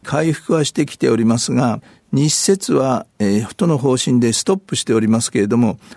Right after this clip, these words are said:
合わせて八施設が、えー、心血管救急を停止しています。まあ、東京の中も二十三区内、西部、北部、中央部、また南部、東部と、あと多摩の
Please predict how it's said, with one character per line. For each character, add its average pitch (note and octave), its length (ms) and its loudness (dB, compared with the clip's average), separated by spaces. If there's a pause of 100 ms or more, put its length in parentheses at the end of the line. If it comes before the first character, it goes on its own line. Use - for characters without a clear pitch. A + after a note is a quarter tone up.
(160)
合 A#2 80 -4
わ C#3 120 0
せ D3 160 -2
て G#2+ 160 0
八 B2 600 -4
施 - 160 -4
設 D3 320 0
が、 C#3 300 0 (400)
え G2 560 0
ー、 F#2+ 40 -2
心 B2+ 180 0
血 A#2+ 160 -2
管 A#2+ 160 -2
救 A#2 180 -2
急 G2+ 160 -4
を E2+ 80 -2
停 C3+ 260 0
止 C3 220 -2
し - 100 -2
て A2+ 140 0
い F#2 80 0
ま D#2 140 -6
す。 - 240 -10 (1900)
ま A#2 140 0
あ、 - 20 -6
東 D3 220 0
京 D#3+ 160 2
の D3+ 100 2
中 D3+ 240 0
も G2+ 140 0
二 A#2+ 180 2
十 C3+ 260 0
三 A#2+ 300 -2
区 B2+ 160 -2
内、 F#2+ 220 -2
西 A2+ 300 0
部、 E2+ 200 -8
北 B2+ 360 -4
部、 F2 180 -4
中 A2+ 300 0
央 A2+ 200 2
部、 A#1+ 220 -12 (340)
ま - 160 -6
た G#2 120 -4
南 G#2+ 320 0
部、 - 200 -10
東 A#2+ 220 0
部 - 80 -16
と、 - 180 -20 (380)
あ A2+ 100 -4
と G#2 140 0
多 A#2 120 -4
摩 A#2 220 0
の F2 240 -6